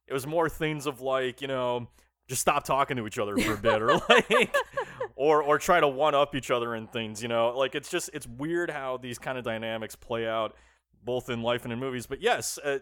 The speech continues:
to, to James' comment, uh, Ginger Snaps and Jennifer's Body are both similar in kinda how they portray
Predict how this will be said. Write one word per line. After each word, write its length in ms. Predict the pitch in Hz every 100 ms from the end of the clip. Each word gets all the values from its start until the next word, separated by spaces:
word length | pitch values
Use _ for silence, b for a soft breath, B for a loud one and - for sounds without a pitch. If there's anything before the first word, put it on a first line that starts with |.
| -
to, 140 | - 135
to 180 | -
James' 300 | 131 143 143
comment, 460 | - 143 139 127 123 b b b b _ -
uh, 260 | 120 120 113 135
Ginger 260 | 139 147
Snaps 320 | 143 143 135
and 80 | 127
Jennifer's 280 | 123 123 120
Body 260 | 107 117 113 -
are 180 | 120
both 240 | 131 120 117
similar 440 | 127 120 117 113
in 200 | 110 113
kinda 280 | 107 117 113
how 180 | 117 117
they 120 | 113
portray 800 | - 107 - 113 117 117 117